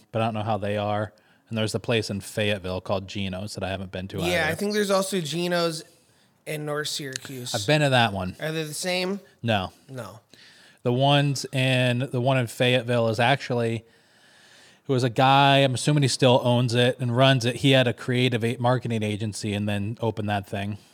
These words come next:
Speaker 1: And, uh, their social media is good. I've only ever heard good things about 'em,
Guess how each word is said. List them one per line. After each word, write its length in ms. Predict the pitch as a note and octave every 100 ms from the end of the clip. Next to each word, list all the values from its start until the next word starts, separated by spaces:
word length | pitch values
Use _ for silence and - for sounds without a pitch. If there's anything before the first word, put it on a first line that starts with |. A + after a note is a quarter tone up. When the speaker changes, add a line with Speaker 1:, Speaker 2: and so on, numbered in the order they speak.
| - C3+
Speaker 1:
And, 360 | A#2+ A2+ A2
uh, 400 | A2+ G#2+ G#2+ G#2 - _ _
their 120 | C#3 C3+
social 440 | D3 C3 C#3 C3
media 340 | B2+ D3 C3+
is 100 | A2+
good. 360 | - G#2 A#2+ B2+ -
I've 280 | A#2 G#2+ -
only 280 | C3 B2+ A#2+ B2+
ever 200 | B2 A#2+
heard 200 | G#2+ F#2
good 200 | B2 B2+
things 220 | G#2 G2+
about 280 | F#2+ F2 A2
'em, 160 | A2